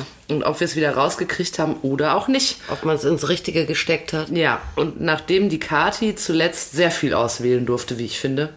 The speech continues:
Speaker 2: Ja.
Speaker 1: bin ich jetzt mal wieder dran.
Speaker 2: Na gut, dann, äh, bitte. <laughs>
Speaker 1: Ich hab mich auch schon umgehend für was entschieden.
Speaker 2: Mhm.
Speaker 1: Die Kathi hat nämlich hier gerade noch ein bisschen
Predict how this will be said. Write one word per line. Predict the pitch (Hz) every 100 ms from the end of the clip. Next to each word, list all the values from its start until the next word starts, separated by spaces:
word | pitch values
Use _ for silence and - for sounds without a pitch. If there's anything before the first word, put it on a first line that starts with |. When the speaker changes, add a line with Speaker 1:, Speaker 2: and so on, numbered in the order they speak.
| -
Speaker 2:
Ja. | 117 113 - - - - _ _ _ _
Speaker 1:
bin | 131 117
ich | -
jetzt | 147 127
mal | 117
wieder | 113
dran. | 110 107 117
Speaker 2:
Na | 160
gut, | 165 147
dann, | 147 143 147
äh, | 143 143 143 139 139
bitte. | - 120 123 -
<laughs> | - 240 - 294 - -
Speaker 1:
Ich | -
hab | 202
mich | 208 -
auch | 165 185
schon | - 202 202
umgehend | - 208 196 202
für | - 165
was | 165
entschieden. | 151 147 - 165 226
Speaker 2:
Mhm. | 202 120 190 - - 123
Speaker 1:
Die | 127
Kathi | 147 147
hat | 147
nämlich | 131 135
hier | 143
gerade | 123 135
noch | 143 131
ein |
bisschen | 143 - 160 151